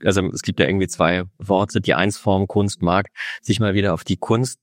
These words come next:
zu konzentrieren, nicht nur auf den Markt. Ähm, ich finde auch, das ist irgendwie eine, eine Absurdität, dass wenn man über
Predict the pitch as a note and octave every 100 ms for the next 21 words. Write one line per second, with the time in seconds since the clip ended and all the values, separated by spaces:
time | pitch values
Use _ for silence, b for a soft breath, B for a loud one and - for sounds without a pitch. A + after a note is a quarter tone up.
0 | - A2 A2 G#2+ G#2+ G2 A2+ G#2 G#2 B2
1 | F2 F#2 G2+ F#2+ F2+ E2+ F#2+ A#2+ _ -
2 | G#2+ G#2+ G#2 G#2+ G2 - - G#2 G#2+ -
3 | F2+ G2 G2 F#2+ F2+ _ _ _ _ _
4 | _ _ - F#2 F2+ - G2+ G2 - G#2+
5 | G#2+ - G2 - G2 F#2 F2 G2+ F#2+